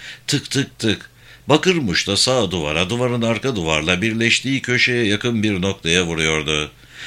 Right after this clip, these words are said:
Franco kulaklarını kabartmış, çıkan sesteki değişikliği dinliyordu. Tık tık tık.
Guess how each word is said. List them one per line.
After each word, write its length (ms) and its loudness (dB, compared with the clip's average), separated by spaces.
Franco 420 4
kulaklarını 640 0
kabartmış, 640 -2
çıkan 360 0
sesteki 560 -2
değişikliği 680 2
dinliyordu. 800 0
Tık 280 -4
tık 240 -4
tık. 280 -6